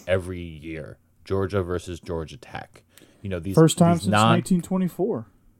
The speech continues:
Speaker 1: First
Speaker 2: They
Speaker 1: time since
Speaker 2: won't play.
Speaker 1: nineteen twenty-four that there is a potential that they will not play each other.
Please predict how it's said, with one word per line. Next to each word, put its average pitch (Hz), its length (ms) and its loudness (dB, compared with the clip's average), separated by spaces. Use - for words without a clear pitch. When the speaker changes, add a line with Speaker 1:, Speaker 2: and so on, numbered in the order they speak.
Speaker 1:
First 139 240 -2
Speaker 2:
They 151 80 6
Speaker 1:
time 151 60 4
since 156 80 0
Speaker 2:
won't 165 100 -4
play. 117 100 -4
Speaker 1:
nineteen 110 200 -6
twenty-four 131 520 -2
that 92 220 -2
there 98 240 -4
is 104 120 -4
a 104 60 -12
potential 120 380 -6
that 90 160 -8
they 101 100 -4
will 107 140 -6
not 92 320 -6
play 117 260 -4
each 92 300 -10
other. 76 260 -10